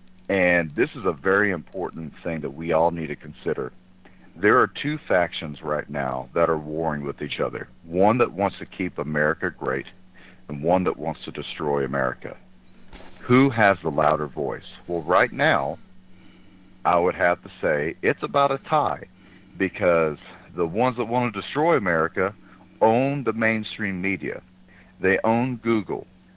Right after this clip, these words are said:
They own Facebook. They own Twitter. And a lot of these same people who own these industries and who are also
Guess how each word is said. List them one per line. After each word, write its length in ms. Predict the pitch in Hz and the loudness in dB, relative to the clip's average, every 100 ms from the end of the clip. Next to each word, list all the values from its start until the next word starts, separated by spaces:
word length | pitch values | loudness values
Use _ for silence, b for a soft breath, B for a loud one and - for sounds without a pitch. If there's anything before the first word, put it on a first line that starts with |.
| - | 0
They 120 | 92 | 4
own 240 | 101 110 110 - | 4 2 0 0
Facebook. 480 | 113 - - 67 - - | 2 0 -8 -10 -10 -6
They 140 | 85 | 0
own 320 | 90 123 135 110 - | 2 2 -2 -8 -6
Twitter. 340 | 131 120 64 - B B - | -2 -2 -4 -10 B B -2
And 100 | 120 | 2
a 60 | 110 | 4
lot 320 | 117 202 202 | 4 2 0
of 100 | 147 | -2
these 140 | 113 - | -6 -4
same 200 | 139 123 | -2 -2
people 360 | - 139 110 82 | -2 -4 0 -2
who 220 | 90 90 - | -2 -8 -2
own 460 | 107 131 131 87 73 | 0 2 0 -4 -4
these 160 | 92 92 101 | -4 -4 -4
industries 720 | 110 151 113 - 76 65 67 - - | -2 -2 -4 -8 -8 -8 -10 -10 -6
and 80 | 98 | -2
who 80 | |
are 220 | 101 92 67 | 2 2 2
also 680 | 120 147 - 117 82 80 | 2 2 0 0 0 0